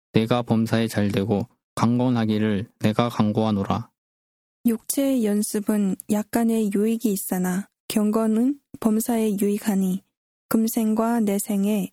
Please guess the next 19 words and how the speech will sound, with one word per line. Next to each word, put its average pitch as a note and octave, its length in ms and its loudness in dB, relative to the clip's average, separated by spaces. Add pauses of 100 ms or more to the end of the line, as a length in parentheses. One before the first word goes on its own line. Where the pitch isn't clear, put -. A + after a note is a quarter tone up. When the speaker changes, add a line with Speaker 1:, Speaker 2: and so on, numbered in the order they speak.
Speaker 2:
약속이 G#3+ 500 0
있느니라." F#3+ 600 0 (1500)
Speaker 1:
"너희가 A#2 440 2
일찍이 B2 520 -2
일어나고 G#2 680 0
늦게 A#2+ 380 -2
누우며 G2+ 460 0 (340)
수고의 C#3 520 -2
떡을 A#2+ 300 0
먹음이 G#2 500 0 (360)
헛되도다. G#2+ 680 0 (440)
그러므로 A2+ 600 2
여호와께서 A#2 840 0 (260)
그 C3 200 0
사랑하시는 A#2+ 760 0
자에게는 G#2 600 0 (280)
잠을 A#2+ 400 2
주시는도다." A2+ 920 -2
아멘. G2+ 460 0